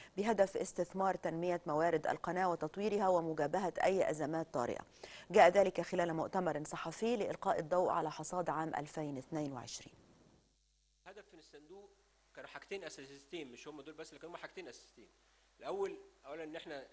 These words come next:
Speaker 2: نستثمر جزء من موارد الصندوق في تطوير الهيئة ومشروعات الهيئة تعود بالنفع والخير وال-،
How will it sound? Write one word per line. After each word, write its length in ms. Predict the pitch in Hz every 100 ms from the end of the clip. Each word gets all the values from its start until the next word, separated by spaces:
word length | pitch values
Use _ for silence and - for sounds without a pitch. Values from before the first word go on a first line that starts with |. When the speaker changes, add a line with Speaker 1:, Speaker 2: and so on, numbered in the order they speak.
| -
Speaker 2:
نستثمر 440 | 120 - 175 185 147
جزء 260 | 180 175
من 160 | 165 156
موارد 300 | 147 165 175
الصندوق 460 | 139 139 131 170 190 - - - - - -
في 80 | -
تطوير 400 | 135 - 165 156
الهيئة 340 | 135 151 156
ومشروعات 640 | 147 123 - 117 131 143
الهيئة 380 | 135 117 131 127
تعود 320 | 123 127 139
بالنفع 400 | 127 113 127 131
والخير 500 | 113 104 - 110 120
وال-، 580 | 113 101 95 95 95 92